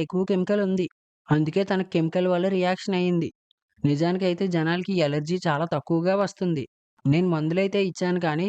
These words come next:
తనకు పూర్తిగా తగ్గడానికి చాలా ఎక్కువ సమయమే పడుతుంది. ఇప్పుడు తన స్కిన్కి చాలా జాగ్రత్తలు తీసుకోవాలి. మళ్ళీ ఇలాంటిది ఏదైనా జరిగిందంటే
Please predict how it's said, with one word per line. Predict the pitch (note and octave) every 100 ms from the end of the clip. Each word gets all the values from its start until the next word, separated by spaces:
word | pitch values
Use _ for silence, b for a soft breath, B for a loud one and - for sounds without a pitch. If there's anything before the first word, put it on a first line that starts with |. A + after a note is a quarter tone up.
| G3+
తనకు | F3+ E3+
పూర్తిగా | D#3 D3+ E3+ F3+ F#3+
తగ్గడానికి | F#3 E3 E3 E3+ F3+
చాలా | E3 D3 E3
ఎక్కువ | D#3 E3+
సమయమే | E3+ E3 D#3+ D#3+ G3+ F#3+
పడుతుంది. | F3+ F#3+ F3 D#3 - - D#3+
ఇప్పుడు | D#3+ E3+
తన | E3
స్కిన్కి | D3+ - E3+ F3 F#3+
చాలా | D#3+ D3+ E3+
జాగ్రత్తలు | D#3+ D#3 D#3+ - F#3+ G3+
తీసుకోవాలి. | F#3+ - F#3+ F3 D3 - _ _ -
మళ్ళీ | D3+ D#3+ F3+
ఇలాంటిది | F#3 E3+ F3 F3
ఏదైనా | D#3+ E3+ F3+ E3+
జరిగిందంటే | D#3 E3+ E3 D#3